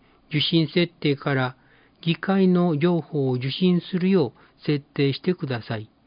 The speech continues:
議決結果のほか、会議予定や一般質問の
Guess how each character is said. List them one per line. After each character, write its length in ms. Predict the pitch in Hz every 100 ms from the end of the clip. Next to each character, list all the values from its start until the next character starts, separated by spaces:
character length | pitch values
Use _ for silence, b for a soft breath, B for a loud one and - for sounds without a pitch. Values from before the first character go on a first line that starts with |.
| b b b b _
議 140 | - 143
決 280 | 180 196
結 240 | 185 233 220
果 140 | 151
の 120 | 131
ほ 120 | 107 117
か、 380 | - 120 117 _ _
会 260 | - 151 147
議 140 | 160
予 140 | 175
定 220 | 180 160 139
や 240 | 131 131 b b _ -
一 160 | 170 -
般 180 | 196 202
質 260 | - -
問 300 | 175 139 127
の 200 | 127 123